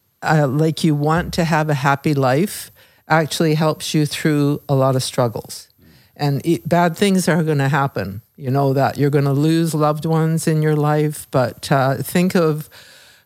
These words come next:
think of, uh, your life and your loved ones as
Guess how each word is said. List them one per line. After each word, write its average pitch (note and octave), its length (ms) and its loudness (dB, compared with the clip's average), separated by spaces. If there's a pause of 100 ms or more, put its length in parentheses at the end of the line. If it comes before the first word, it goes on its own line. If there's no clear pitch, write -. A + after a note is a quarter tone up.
(120)
think F#3+ 300 0
of, E3 340 0
uh, D3 420 2
your D3+ 380 2
life D#3+ 380 0
and C#3 100 -2
your C3+ 120 0
loved D3+ 320 0
ones D#3+ 420 0
as D3 420 0